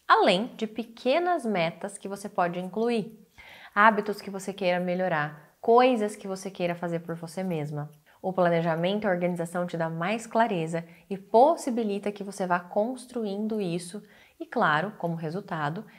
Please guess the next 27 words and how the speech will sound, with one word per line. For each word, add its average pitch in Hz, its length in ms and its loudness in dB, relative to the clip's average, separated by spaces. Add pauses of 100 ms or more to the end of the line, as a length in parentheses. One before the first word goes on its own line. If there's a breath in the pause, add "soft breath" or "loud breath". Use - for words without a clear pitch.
(180 loud breath)
você 180 220 -6
vai 185 320 -2
se 254 160 -8
sentindo 220 520 -8
mais 190 260 -2
autoeficaz. 170 800 -2 (200 soft breath)
Dentro 233 480 2
da 226 140 8
dica 196 300 4
dois 170 300 4
tem 185 100 -4
uma 180 160 0
diquinha 208 400 -2
extra 185 600 2
dentro 196 460 0
desses 180 300 -2
elementos 160 440 -2
que - 60 -14
eu 151 60 -4
tô 151 100 -4
falando, 165 480 -2
que 208 80 -4
é, 196 60 -2
por 226 240 2
exemplo, 202 400 0
você 190 240 -8
investir 196 640 -4